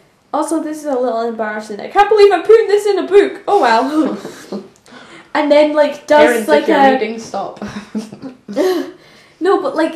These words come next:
Speaker 1: she actually goes through, like, a
Speaker 2: Mm.
Speaker 1: step by step.
Speaker 2: <laughs>
Speaker 1: Not
Speaker 2: I
Speaker 1: like
Speaker 2: know.
Speaker 1: a kind of, like, a very, uh,
Speaker 2: Not, like, super
Speaker 1: not,
Speaker 2: into
Speaker 1: like,
Speaker 2: it.
Speaker 1: super in, I'm
Speaker 2: But
Speaker 1: not
Speaker 2: I
Speaker 1: gonna
Speaker 2: think,
Speaker 1: read it.
Speaker 2: okay, I think it's good because,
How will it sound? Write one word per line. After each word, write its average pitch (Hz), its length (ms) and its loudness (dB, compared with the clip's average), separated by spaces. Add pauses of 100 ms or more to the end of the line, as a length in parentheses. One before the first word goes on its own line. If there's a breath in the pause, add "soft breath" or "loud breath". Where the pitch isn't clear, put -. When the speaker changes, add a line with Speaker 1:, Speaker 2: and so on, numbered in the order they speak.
Speaker 1:
she 302 240 -6
actually 302 460 -4
goes 254 500 2
through, 254 600 -2 (280)
like, - 240 -2
a - 20 4
Speaker 2:
Mm. 415 140 2
Speaker 1:
step - 480 2
by 539 140 8 (200)
step. 508 600 2
Speaker 2:
<laughs> - 0 -
Speaker 1:
Not 480 160 8
Speaker 2:
I - 20 0
Speaker 1:
like 403 180 8
Speaker 2:
know. 381 140 4
Speaker 1:
a - 20 -6
kind 392 320 4
of, 339 60 -4
like, 302 300 -2 (340 loud breath)
a 262 160 -2
very, 269 560 -2 (160)
uh, 226 80 -4
Speaker 2:
Not, 233 220 4
like, 190 200 0
super 262 380 -6
Speaker 1:
not, 285 200 -2
Speaker 2:
into 277 60 -8
Speaker 1:
like, 269 140 -2
Speaker 2:
it. - 60 -10
Speaker 1:
super 262 400 -8
in, 220 160 -6
I'm 214 140 -8
Speaker 2:
But 202 100 -8 (120)
Speaker 1:
not - 220 -2
Speaker 2:
I - 60 -2
Speaker 1:
gonna - 140 -2
Speaker 2:
think, - 260 0
Speaker 1:
read - 60 -12
it. - 40 -10
Speaker 2:
okay, 226 180 -4
I 196 60 -4
think 320 220 -6
it's - 180 -12
good 214 260 -4
because, 190 680 -10